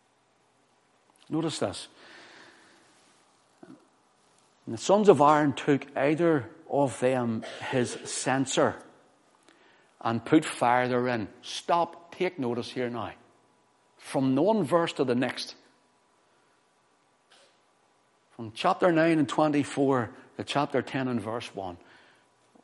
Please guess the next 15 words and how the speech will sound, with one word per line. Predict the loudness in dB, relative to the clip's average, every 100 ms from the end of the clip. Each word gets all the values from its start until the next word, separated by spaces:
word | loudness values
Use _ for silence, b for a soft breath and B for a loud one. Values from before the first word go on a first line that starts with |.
| -16 -12 -6
Basically, | -4 -2 -4
take | -2 -4
chapter | 0 0 0
ten | -2 -2 -4
out | -2 -4
there, | -2 -2
the, | -4
the, | -4 -4
the, | -4
the | -6 -6
writing. | -4 -2 -2 -4
It's | -4 0
all | 0
one | 0 -2 -2
writing. | -4 -4